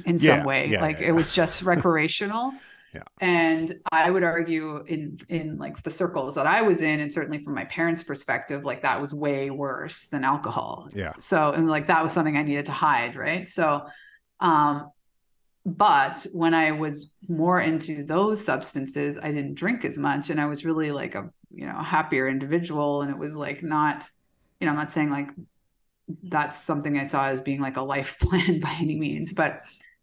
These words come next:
Speaker 1: uh, there's just certain experiences that I've had that I will, like, never forget. And I, uh, I also appreciate, probably it was, like, saved me in some way that I wasn't drinking as much,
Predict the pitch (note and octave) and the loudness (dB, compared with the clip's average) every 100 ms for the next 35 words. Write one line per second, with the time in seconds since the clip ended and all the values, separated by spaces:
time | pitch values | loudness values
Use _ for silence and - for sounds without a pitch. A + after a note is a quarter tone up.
0 | _ _ E3 D#3 D3 D3 D3 - - _ | _ _ 4 6 6 6 4 -2 -14 _
1 | _ - G#3 G#3+ C4+ - D#4 C4 C4+ - | _ -4 -2 -2 -2 0 4 4 4 2
2 | C4+ D4+ D4 F3 D#3+ D#3+ E3 E3+ G3 E3 | 4 4 4 2 2 4 2 4 4 6
3 | D3+ D#3+ D3 D#3 D#3+ D#3 D3+ D#3 D#3+ E3+ | 4 2 0 0 0 -2 -2 -2 0 0
4 | F3 E3 E3+ D3+ C3+ - - - E3+ D#3 | -2 0 4 4 4 0 -12 -4 0 2
5 | D3 C#3+ D3+ D#3 - D3 D3+ C#3+ - E3+ | 2 0 -4 -6 -4 -4 -2 -2 2 2
6 | E3+ G3 F3+ F#3+ F3+ - F3 E3+ E3 - | 4 2 2 0 0 2 4 2 0 -10
7 | - _ E3+ F3+ F#3 F3 E3+ D#3+ D#3 D3 | -20 _ 2 2 2 2 2 -2 -4 -8
8 | D3 - - E3+ F3 E3 D3 D3 C#3+ D3+ | -6 -4 2 4 4 0 -2 -2 -2 -2
9 | D3+ D3 C#3+ C3+ C3 C#3+ C#3 C#3+ - D3 | 0 -2 -2 -4 -4 -2 -2 -4 -2 -4
10 | - C#3 - C#3 B2 C#3+ D3+ A3 A3+ - | -2 -2 0 0 0 0 2 0 -2 -8
11 | - | -12